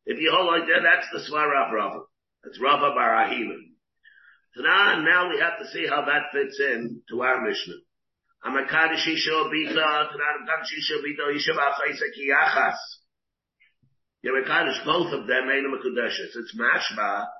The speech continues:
Ha Achas Be'isha Bita, or Be'isha B'Achaisa, she's Mekudeshes. So, my Kiddush Shei B'Sur L'Biyah, if you hold like Rava, how would that work? You did the Rava.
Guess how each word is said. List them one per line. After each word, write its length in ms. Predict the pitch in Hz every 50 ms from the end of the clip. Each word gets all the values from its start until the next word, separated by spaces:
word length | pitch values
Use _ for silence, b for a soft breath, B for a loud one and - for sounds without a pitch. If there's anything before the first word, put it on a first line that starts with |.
| - _ _ b b b b b -
Ha 680 | 135 160 165 156 - - 131 151 160 180 202 220 -
Achas 480 | 196 190 185 156 131 110 104 - 101 104
Be'isha 400 | 120 123 117 123 127 - - 120
Bita, 840 | 113 110 104 - 110 104 98 98 113 107 98 110 131 156 160 - - - _ _ _ _ _ -
or 120 | - 131
Be'isha 320 | 135 131 135 - - 139 139
B'Achaisa, 520 | 139 135 127 123 123 117 120 117 135 143
she's 260 | 135 127 127 123 123
Mekudeshes. 720 | 139 135 131 156 160 151 151 170 190 190 - 180 123 - - - - _ _ _ _ _ _ _ _ _ _ _ _ _ _ _ - 202 202 _ _ _ _ _ _ _ _ _ _ _ _ _ _ _ _ -
So, 220 | 127 131 127 131
my 680 | 127 127 135 151 160 160 160 160 160 156 147 139 123 - -
Kiddush 300 | 131 123 135 156 143 -
Shei 120 | 135 143 143
B'Sur 340 | 131 117 - 147 151 143 131
L'Biyah, 640 | 123 110 - 160 175 165 160 160 151 143 139 131
if 80 | 117 123
you 80 | 135 139
hold 160 | 151 165 147
like 240 | 147 147 143 - 123
Rava, 460 | 139 156 170 165 151 139 131 123 123 151
how 140 | 151 139
would 120 | 135 127 -
that 220 | 165 - - 127
work? 200 | 131 143 147 - -
You 180 | - 151 160 -
did 160 | - - -
the 80 | 127 117
Rava. 380 | 117 110 104 101 107 127 127